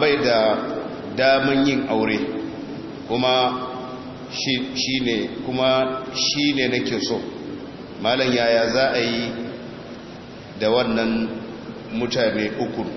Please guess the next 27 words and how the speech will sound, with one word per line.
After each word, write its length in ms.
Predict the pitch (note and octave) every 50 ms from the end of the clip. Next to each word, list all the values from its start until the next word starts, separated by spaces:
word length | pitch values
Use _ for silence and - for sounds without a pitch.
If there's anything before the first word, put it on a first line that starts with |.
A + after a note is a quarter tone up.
| - - - - - F#2+ - - - - - - - - - - - - - - - -
Ina 260 | - B2 C3 B2 A#2+ A2
son 480 | G2+ - B2 A#2+ A2+ A2+ A2 A2 A2+ - - - - - -
ka 80 | A2 A2
bani 360 | A2 A#2 A#2+ A#2+ A#2+ A#2+ A2
shawara. 440 | - - A2+ A2 A2 A2 A2 G#2+ - - - - - - - - - - - - - -
To, 80 | B2
ai 120 | B2+ D3 D3
ba 140 | D#3+ D#3+ D3+
mu 100 | D3+ D#3
da, 100 | D3+ C#3 D3 - - -
ba 140 | D3+ D#3+ D3
ni 60 | D3+
da 60 | D#3 D3+
dalilin 360 | C3+ B2+ C3 C#3+ C3+ C#3 C3+
ma 100 | C3 B2+ B2
da 100 | B2 A#2
zan 160 | A#2+ A2+ A2
baki 300 | A2+ A2 A2 A2 G#2+ -
shawara. 360 | - G#2 G2 G2+ G2 G2 F#2+
<laughs> 1900 | - - - - - - - - - E3+ F3 - - - D#3 D3+ D3 - - - D#3+ D#3 D3+ - - - - - - - - - - - - C#3+ D#3 D#3
Ba 120 | C#3+ E3+ E3+
ni 60 | -
da 60 | E3+
dalilin 360 | C#3 C3+ C3+ C#3+ C#3 C#3 C#3
da 100 | B2+ A#2+
zan 140 | A#2+ B2 A#2
bani 200 | A#2 A#2 A2 A2